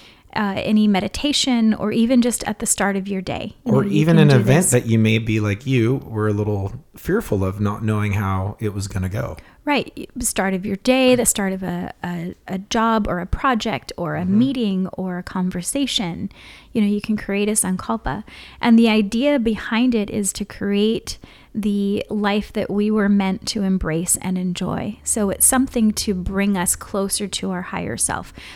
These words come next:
Speaker 1: So we wouldn't set an inculp-, a sankalpa of, um, "I'm gonna win at all costs," or, um, "I'm gonna be right," or, you know, whatever it is. It's, it's something that will serve your highest good. And if something serves your highest good,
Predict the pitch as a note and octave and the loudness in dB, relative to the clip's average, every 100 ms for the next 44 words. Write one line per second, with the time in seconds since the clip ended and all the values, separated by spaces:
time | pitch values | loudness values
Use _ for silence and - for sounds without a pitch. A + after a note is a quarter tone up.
0 | - - A#3 C#4 D#4 D#4+ - - A3+ G#3+ | -2 2 4 4 2 0 0 0 2 2
1 | G3+ - G3+ G3+ - F#3+ - G3 G3 G3 | 0 0 -2 -4 -4 -2 0 0 0 -2
2 | F#3 F#3 F3+ - F3 F3 E3+ - - - | -2 -4 -6 -4 -4 -4 -6 -12 -20 -20
3 | - - - F#3+ F#3 F#3+ G3 G3+ G3 F#3 | -20 -10 -6 -2 -2 0 2 4 4 2
4 | F#3+ G3 F#3+ - E3+ - F#3+ - - - | 2 0 0 -2 -4 -4 -6 -4 -2 -4
5 | - - F#3 F3+ F3 F3 - - - - | -4 -4 -2 -2 -2 -4 -8 -20 -20 -8
6 | F#3 F3 D#3+ G#3+ - G3 G3+ G3 G3+ F#3+ | -4 -2 -2 -4 -4 0 2 2 0 -2
7 | G3+ D#3+ D3 - - - - - A3 A3 | 0 -2 -2 -6 -8 -6 -6 -4 -2 0
8 | A3 A#3+ B3+ A#3+ A3 G3 - - - G#3+ | 2 4 4 2 0 -2 -2 -4 -4 -4
9 | - G#3+ - - C4 D4 D4 B3 - G#3 | -4 -4 -2 0 0 -2 0 0 0 0
10 | - F#3+ F#3 F#3 G3+ G3+ G#3+ - G3 F#3+ | 2 0 -2 0 0 0 0 -2 -2 -2
11 | - G3+ F3+ G3+ - F#3+ F#3+ F3+ - - | -4 -4 -4 -6 -4 0 0 -2 -10 -20
12 | - A3+ - A#3 A3+ A3 G#3 G#3+ F#3+ G3+ | -8 -4 0 2 2 0 0 -2 -2 -2
13 | G3+ G#3 A#3 A#3+ - C4 C4+ | -4 -4 -4 -4 -4 -4 -4